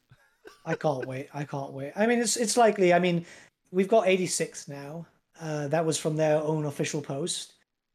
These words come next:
Speaker 2: Uh, then what? Four Chaos Dwarfs. I'm thinking four Chaos Dwarfs.
Speaker 1: That
Speaker 2: Sounds
Speaker 1: seems
Speaker 2: fair.
Speaker 1: very likely. Yep.
Speaker 2: Yeah. And then, obviously, then Lord Packs here and there. That's extra two if they keep going with that format.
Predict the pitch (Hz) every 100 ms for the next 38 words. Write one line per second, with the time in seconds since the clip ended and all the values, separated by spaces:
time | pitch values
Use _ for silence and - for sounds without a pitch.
0 | _ _ _ - 160 151 147 143 139 156
1 | _ _ _ _ - 165 180 180 170 160
2 | 143 - - 190 175 165 180 170 160 -
3 | 170 170 165 - - - _ _ _ _
4 | - 165 151 180 165 185 170 165 - 190
5 | 170 190 185 - 220 214 - - - 190
6 | 226 202 175 190 277 - - 165 151 156
7 | 139 139 143 170 - - 143 156 _ _
8 | - 170 151 147 175 _ - - - 180
9 | 175 175 170 165 170 - 185 175 170 175
10 | 170 160 170 180 175 170 170 190 170 165
11 | 175 190 190 185 165 - - 170 165 156
12 | 139 - 269 247 226 185 175 180 - 185
13 | 175 165 170 175 - 233 233 226 220 220
14 | 208